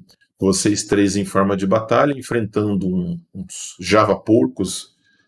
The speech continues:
né, uns javalis de tamanho aumentado, com uma cara de caveira, presas gigantescas, que estavam ali se alimentando de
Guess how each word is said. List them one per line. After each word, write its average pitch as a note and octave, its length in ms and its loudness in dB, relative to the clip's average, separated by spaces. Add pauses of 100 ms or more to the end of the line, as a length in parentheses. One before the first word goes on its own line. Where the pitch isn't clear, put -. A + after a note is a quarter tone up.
(120)
né, F2+ 160 2
uns G#2+ 180 0
javalis G2+ 600 4
de F2+ 120 -8
tamanho F#2+ 640 2 (1400)
aumentado, A2 840 2 (480)
com - 160 -8
uma A2+ 240 -2
cara G#2+ 580 2 (760)
de G#2 160 -8
caveira, G2 680 0 (500)
presas G#2+ 500 2
gigantescas, G#2+ 920 -4 (420)
que G#2+ 120 -8
estavam A2+ 680 -4 (720)
ali G2 680 0
se E2+ 140 -6
alimentando A2+ 640 -2
de G#2 420 -8